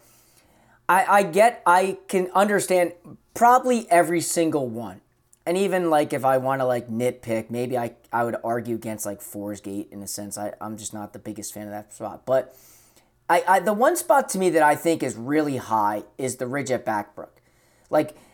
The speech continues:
I, I've played the Ridge multiple times. Like,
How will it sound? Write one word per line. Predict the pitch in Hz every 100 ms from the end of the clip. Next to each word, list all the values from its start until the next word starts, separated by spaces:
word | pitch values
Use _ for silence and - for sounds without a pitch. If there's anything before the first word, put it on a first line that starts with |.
| _ _ _ -
I, | 160 214 208
I've | 175 196 - -
played | 175 180 170 139
the | 151
Ridge | 135 147 143 139 -
multiple | 135 127 131 120 117
times. | 123 120 117 113 113
Like, | 117